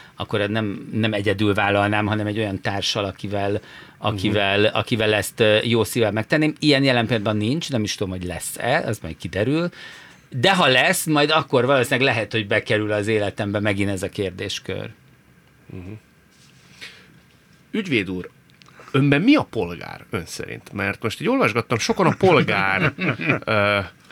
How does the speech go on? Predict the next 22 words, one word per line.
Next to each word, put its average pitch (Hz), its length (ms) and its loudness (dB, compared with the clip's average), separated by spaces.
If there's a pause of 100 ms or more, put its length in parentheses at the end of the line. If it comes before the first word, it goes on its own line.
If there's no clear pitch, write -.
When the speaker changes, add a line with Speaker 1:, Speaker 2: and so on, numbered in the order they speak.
(280)
Speaker 2:
hogy 151 220 4
mondjam, 95 220 0
szinonimájaként 90 960 0
emlegetik 85 720 -8
önt. 55 220 -10
Azt - 160 -14
meg 180 100 0
tudja 254 220 2
fogalmazni, 170 420 2
ha 131 100 2
már 147 160 0
csak - 160 -2
onnan 160 180 2
jutott 123 220 0
eszembe, 113 280 -2
hogy 104 120 2
emlegette 85 540 -4
itt, 73 120 -10
hogy 90 100 -8
mennyien 90 280 -4
dobálóznak 78 600 -12
mindenfajta 82 540 -14